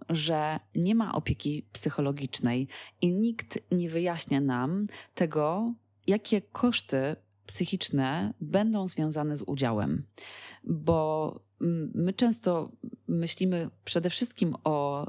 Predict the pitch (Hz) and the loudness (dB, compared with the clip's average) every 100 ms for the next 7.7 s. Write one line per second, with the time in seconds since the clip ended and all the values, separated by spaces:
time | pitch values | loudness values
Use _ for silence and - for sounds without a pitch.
0 | - - - - 277 - 101 120 - 147 | -8 -4 -4 2 2 2 -2 -4 -2 0
1 | 139 - 147 143 135 143 - 202 247 131 | 0 0 -2 0 -2 -2 2 2 4 2
2 | - 131 - 131 147 120 - - - 156 | -2 -2 0 0 2 0 0 -4 -2 -2
3 | 156 156 160 165 214 202 139 - 131 139 | 0 0 0 2 4 4 0 -2 -2 0
4 | 143 143 135 120 123 - - - - 170 | -2 0 2 4 2 0 -4 -10 0 0
5 | 175 190 220 226 277 349 - 147 - 139 | 2 2 4 4 4 2 2 0 2 2
6 | 165 - 151 147 135 101 - 160 170 190 | 2 0 0 2 0 0 0 0 2 2
7 | 233 - 240 233 285 - - | 0 2 2 4 2 -2 -10